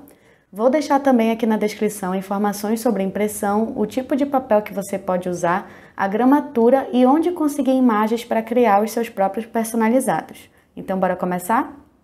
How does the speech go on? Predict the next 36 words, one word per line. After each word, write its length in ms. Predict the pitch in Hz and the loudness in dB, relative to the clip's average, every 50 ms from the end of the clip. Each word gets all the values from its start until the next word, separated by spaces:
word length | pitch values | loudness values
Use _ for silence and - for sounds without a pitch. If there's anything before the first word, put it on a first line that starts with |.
| _ _ _ _ _ _ _ _ _ _ _ _ _ _ _ _ _ _ _ _ _ - | _ _ _ _ _ _ _ _ _ _ _ _ _ _ _ _ _ _ _ _ _ -20
Aqui 240 | 208 202 - 277 | -20 -14 -6 -4
na 140 | 285 311 311 | -2 -2 -2
página 300 | 302 269 240 226 233 214 | 0 -2 -2 0 0 -2
inicial 480 | 202 190 185 185 - - 190 180 196 202 | -2 -2 -4 -4 -4 -4 -2 0 0 0
do 120 | 185 180 | -2 -4
Canva 340 | 180 - - 180 175 175 180 | -8 -6 -8 -6 -6 -4 -4
eu 40 | 175 | -2
já 120 | 185 202 196 | -2 -4 -2
fiz 240 | - 220 220 214 | -2 -2 -2 0
o 60 | 214 226 | 0 0
login 340 | 220 220 208 214 208 214 | 0 0 0 -2 -2 -4
com 80 | 214 220 | -2 -2
a 40 | 214 | 0
minha 200 | 214 226 247 247 | 0 0 0 -2
conta. 500 | 247 - - 165 147 - - - - - - | -4 -6 -6 -6 -6 -8 -10 -12 -12 -12 -14
Se 200 | - - - 208 | -14 -6 2 4
essa 300 | 196 214 262 254 - 277 | 4 4 4 0 -2 -6
for 160 | 285 - 226 | -4 -2 -2
a 80 | 202 190 | -2 -2
sua 180 | 196 - 180 | 0 -2 -2
primeira 400 | 175 180 170 170 165 160 156 156 | -2 -2 -4 -4 -4 -2 -4 -4
vez, 400 | 160 160 180 196 202 190 196 - _ - _ _ _ _ | -2 -2 -2 -2 -2 -2 -8 -12 _ -20 _ _ _ _
eu 80 | - - | -10 -6
vou 140 | 180 214 220 | -4 -4 0
deixar 340 | 226 247 254 254 254 233 226 | 2 2 0 2 0 2 2
o 40 | |
link 260 | 226 214 214 214 214 220 | 2 2 0 0 -2 -2
desse 260 | 202 214 208 - 214 | -4 -4 -4 -6 -10
site 380 | - - 190 180 185 185 - | -8 -6 -4 -6 -6 -6 -8
aqui 160 | 202 - - 202 | -10 -8 -6 -4
na 100 | 208 202 | -4 -2
descrição 580 | 190 202 196 - - 208 254 240 247 202 190 | -4 -4 -6 -6 -2 -2 -2 0 0 -4 -4
para 140 | 190 - 208 | -4 -4 -4
você 320 | 185 208 208 - - 208 | -4 -4 -6 -6 -6 -6
ter 120 | 208 - 220 | -4 -2 -2
acesso. 600 | 226 254 247 - - 165 - - - - - - | -2 -2 -4 -4 -6 -6 -6 -6 -10 -14 -16 -18